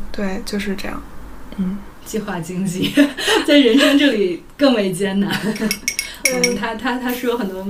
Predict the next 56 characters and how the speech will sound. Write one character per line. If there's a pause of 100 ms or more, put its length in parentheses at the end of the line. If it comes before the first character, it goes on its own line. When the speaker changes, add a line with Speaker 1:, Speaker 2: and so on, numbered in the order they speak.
(420)
Speaker 2:
不
确
定
因
素，
就
是
磕
磕
绊
绊、
这
些
痛
苦、
纠
结、 (400)
不
确
定、
不
知
道、 (480)
来
回
来
去
的
折
返， (280)
这
些
其
实
也
是
真
实
世
界
的
一
部
分。 (260)
Speaker 1:
是
的。 (200)
Speaker 2:
嗯，
就
它 (400)
不
够
完
满，
不
漂
亮，